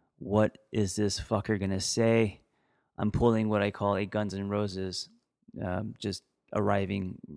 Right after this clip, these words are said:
really late to the, uh, show on purpose. Um, it's the ability to observe. Now, hold on. It's not just noticing and observing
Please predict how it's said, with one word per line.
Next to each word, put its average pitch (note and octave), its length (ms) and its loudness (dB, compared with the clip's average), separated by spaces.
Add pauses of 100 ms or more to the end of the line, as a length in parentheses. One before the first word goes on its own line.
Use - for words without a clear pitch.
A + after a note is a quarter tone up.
really G#2+ 640 2
late G2+ 360 -2 (600)
to G2+ 100 -4
the, F#2 240 -4
uh, F#2 200 -6 (500)
show G2 420 0 (680)
on G2+ 200 -2
purpose. G2 640 0 (520)
Um, F#2+ 520 0 (1400)
it's - 180 -4
the C#3 100 6
ability A#2+ 420 6
to A#2 180 4
observe. F#2+ 600 0 (600)
Now, G#2 140 0
hold A#2 200 8
on. G#2 380 4 (1500)
It's A2+ 160 -6
not B2+ 280 4
just A#2+ 540 2
noticing A2+ 760 4
and A2 140 0
observing G#2 880 2